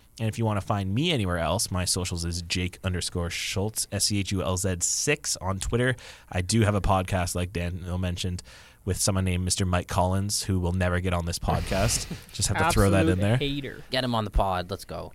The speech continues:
Speaker 1: He's my begrudging host for that one, uh, Cinemates. You can find us also on Spotify or podcast there.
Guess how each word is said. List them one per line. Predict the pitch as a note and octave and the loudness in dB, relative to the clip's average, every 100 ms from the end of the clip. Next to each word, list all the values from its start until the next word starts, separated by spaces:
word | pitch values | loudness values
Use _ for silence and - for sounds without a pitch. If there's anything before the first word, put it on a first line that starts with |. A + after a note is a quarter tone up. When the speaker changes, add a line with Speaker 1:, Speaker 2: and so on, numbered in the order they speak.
| - | -14
Speaker 1:
He's | - A2+ A2+ G2+ - | -2 2 4 2 2
my | G#2+ G#2 | 4 4
begrudging | G2 G2+ G#2+ G#2 G#2 G2 | 4 4 6 6 6 2
host | G2+ F#2+ G#2 - | 2 2 2 0
for | - | 0
that | F#2+ F#2 - | 2 2 2
one, | G#2+ A2 | 0 0
uh, | G#2+ F2+ | 0 0
Cinemates. | - A2 G2+ A2 - - - | 2 2 2 0 -2 -4 -4
You | |
can | G2 F#2+ | -8 -6
find | F2+ E2+ | -4 -4
us | E2+ | -4
also | E2+ - F2 | -4 -4 -4
on | E2 | -4
Spotify | F2 E2+ F2+ F2+ F2+ | -4 -4 -2 -2 -2
or | - F#2 F2+ F2 | -4 -2 -2 -4
podcast | - G2+ A2 - G#2+ A2+ - | -2 -2 -2 -2 -2 -2 0
there. | C3 B3 | 4 4